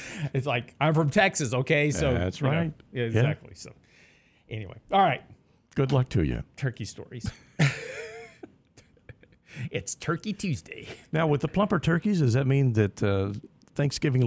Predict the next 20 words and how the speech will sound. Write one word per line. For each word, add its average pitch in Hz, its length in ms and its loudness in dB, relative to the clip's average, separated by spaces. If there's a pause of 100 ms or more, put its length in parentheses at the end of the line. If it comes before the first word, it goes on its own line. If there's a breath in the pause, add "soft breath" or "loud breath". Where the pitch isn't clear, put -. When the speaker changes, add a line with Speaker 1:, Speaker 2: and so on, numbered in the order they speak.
Speaker 2:
leftovers 123 500 2
are 127 40 2
gonna 110 200 2
last 113 320 2
longer 107 420 4
this 131 200 2
year? 147 220 0 (420)
Speaker 1:
Yeah, 143 300 -4 (200)
they 139 140 0
better, 143 280 0
because 123 440 -4
you're 127 100 -4
gonna 135 140 -2
pay 127 180 0 (540)
fifty-four 151 640 -6
dollars 135 400 -4
more 127 180 -4
this 127 220 -6
year 139 160 0
for 110 500 -2